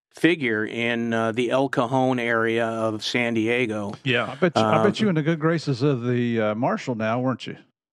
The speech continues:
Speaker 1: Uh, not so much the marshal, but the chief.
Speaker 3: Yeah.
Speaker 1: Um, the, the marshal had been around for, for many years at that point. His name was, uh,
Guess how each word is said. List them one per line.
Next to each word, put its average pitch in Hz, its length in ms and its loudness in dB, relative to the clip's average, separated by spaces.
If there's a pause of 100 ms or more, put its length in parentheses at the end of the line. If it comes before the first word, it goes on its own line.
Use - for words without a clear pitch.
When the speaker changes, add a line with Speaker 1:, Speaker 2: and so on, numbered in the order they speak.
(380)
Speaker 1:
Uh, 156 280 4
not 175 240 0
so 220 80 0
much 185 240 0
the 160 80 4
marshal, 156 420 2
but 135 200 0
the 135 80 -4
chief. 113 520 -2
Speaker 3:
Yeah. 107 240 2
Speaker 1:
Um, 120 560 0 (180)
the, 127 380 -4 (100)
the 135 140 -2
marshal 147 760 2
had 135 220 -2
been 135 160 2
around 127 420 0
for, 113 340 -2
for 120 180 -4
many 135 300 2
years 135 340 0
at 117 120 -4
that 113 220 0
point. 110 460 -4
His 117 180 -4
name 131 180 0
was, 113 200 -4
uh, 110 280 -2